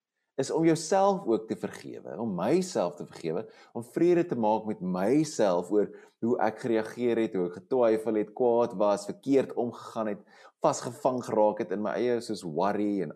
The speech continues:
angs en vrees. Het ek daai vrede nodig, daai shalom, daai heelheid. En om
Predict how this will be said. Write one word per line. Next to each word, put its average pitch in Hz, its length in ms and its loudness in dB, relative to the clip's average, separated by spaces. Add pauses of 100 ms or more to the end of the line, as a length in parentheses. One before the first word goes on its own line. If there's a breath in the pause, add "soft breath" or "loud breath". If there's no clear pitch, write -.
angs 101 480 -6
en 71 80 -14 (140)
vrees. - 560 -10 (1080)
Het 92 160 -12
ek 147 400 -6
daai 82 240 -2
vrede 76 320 -6
nodig, 50 560 -16
daai 80 400 -6 (240)
shalom, 78 600 -6
daai 80 180 -6
heelheid. 80 540 -10 (680 soft breath)
En 117 80 0
om 107 80 0